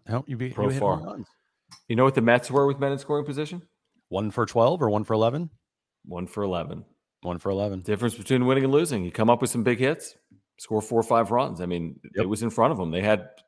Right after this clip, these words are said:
Speaker 2: base runners a lot. They had base runners and did not cash in. And hopefully that continues for one more day. That's all we need.
Speaker 1: Yeah. One
Speaker 2: You
Speaker 1: more
Speaker 2: know?
Speaker 1: game. That's all you need. And,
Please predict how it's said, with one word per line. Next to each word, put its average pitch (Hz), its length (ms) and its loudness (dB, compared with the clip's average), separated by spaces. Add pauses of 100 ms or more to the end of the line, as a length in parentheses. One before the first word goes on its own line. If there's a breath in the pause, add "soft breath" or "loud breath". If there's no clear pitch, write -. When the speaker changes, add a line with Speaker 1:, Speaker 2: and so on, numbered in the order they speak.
(400 soft breath)
Speaker 2:
base 113 240 2
runners 131 240 2
a 123 60 2
lot. 85 460 2
They 95 60 -10
had 95 280 -2
base 107 260 2
runners 101 380 -4 (640)
and 92 240 -4
did 87 100 -8
not 92 180 0
cash 92 300 -2
in. 85 340 -4
And 82 120 -8
hopefully 95 260 -4
that 95 100 -2
continues 101 400 -4
for 98 140 -6
one 90 180 -2
more 98 160 0
day. 85 260 -2 (180)
That's - 160 -12
all 85 100 -4
we 90 100 -2
need. 87 180 -2
Speaker 1:
Yeah. 85 100 -6 (640)
One 87 240 -2
Speaker 2:
You 98 40 0
Speaker 1:
more 98 120 4
Speaker 2:
know? 98 60 0
Speaker 1:
game. 92 220 0
That's 85 180 -4
all 95 140 6
you 98 80 2
need. 101 300 0
And, 95 280 -4